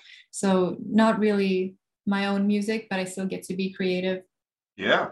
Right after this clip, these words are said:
Speaker 1: You know, and adding a little bit to other, other people's music. And then, um, um, the beginning of next year, I'm probably gonna go to L A for a while, uh, once again with my, my, uh, best friend. And then we did that E P. We're gonna try to,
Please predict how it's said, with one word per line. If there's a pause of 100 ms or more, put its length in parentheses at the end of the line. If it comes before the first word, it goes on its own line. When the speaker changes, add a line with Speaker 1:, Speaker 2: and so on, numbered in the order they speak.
(140)
Speaker 1:
You
know,
and
adding
a
little
bit
to
other,
other
people's
music. (580)
And
then,
um, (880)
um,
the
beginning
of
next
year,
I'm
probably
gonna
go
to
L
A
for
a
while, (120)
uh,
once
again
with
my, (320)
my,
uh, (220)
best
friend. (100)
And
then
we
did
that
E
P.
We're
gonna
try
to,